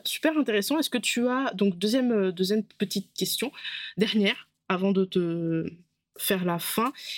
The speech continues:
Est-ce que tu as quelque chose que tu aimerais rajouter, nous partager, que, quelque chose que t'aurais bien voulu que je t'interroge et que j'ai pas forcément posé de questions ?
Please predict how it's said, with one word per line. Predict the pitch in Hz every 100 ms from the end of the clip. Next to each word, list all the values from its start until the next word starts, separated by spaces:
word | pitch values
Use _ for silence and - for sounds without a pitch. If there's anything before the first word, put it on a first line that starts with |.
| -
Est-ce | 196 -
que | 285
tu | - 285
as |
quelque | 254 254
chose | - 269
que | 226
tu | 220
aimerais | 214 202
rajouter, | 202 190 202 202 196 214 220 254 269
nous | 240 202
partager, | 202 - 202 190 - 202 220 240
que, | - 196 185 180 180 180 180 185 _ _ _ _ _ _ _ -
quelque | 226 -
chose | 247
que | -
t'aurais | 220 208 202
bien | 214
voulu | 208 214 214
que | 214
je |
t'interroge | - 190 202 190 233 220
et | 190
que |
j'ai | -
pas | 185 185
forcément | 196 190 - 196 196 202 196
posé | 190 185 185
de | -
questions ? | 170 - - 196 214